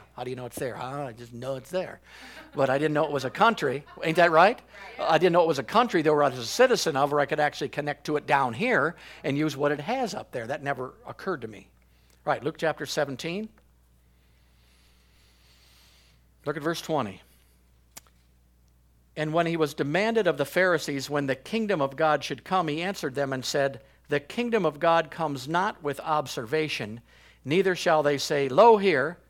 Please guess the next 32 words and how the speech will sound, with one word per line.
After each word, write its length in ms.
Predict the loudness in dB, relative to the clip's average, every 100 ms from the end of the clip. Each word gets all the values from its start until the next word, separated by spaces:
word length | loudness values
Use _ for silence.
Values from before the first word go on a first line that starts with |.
| _ _ _ -2
or 180 | -2 6
"Lo 320 | 8 8 8
over 160 | 4
there," 400 | 4 4 2 -2 -8 _ _
for 180 | 0 0
behold, 440 | 2 4 4 2
the 80 | -2
kingdom 360 | -2 -2 -2
of 100 | -2
God 220 | 0 2 0
is 140 | -2
where? 320 | 0 0 -2 _ -20 _ _ _ _ -20 -20 -8
It's 180 | -6 -2
within 320 | 2 2 2
you. 240 | -2 -6 -12 -20 _ _
So 140 | -12 -6
in 80 | -6
the 80 |
kingdom 340 | -4 -6 -4 -2
of 120 | 0
heaven 280 | 0 0 -2
right 220 | -2 -2
now, 240 | -2 -4
there 240 | -4 -4 -2
is 240 | -2 -4
basically 720 | -4 -4 -4 -8 -4 -4 -4 -8 -20 _
a 200 | -4 -4
kingdom 400 | -4 -6 -4 -4
that 180 | -4 -6
you 80 | -10
cannot 400 | -8 -6 -6 -8
see. 400 | -8 -8 -10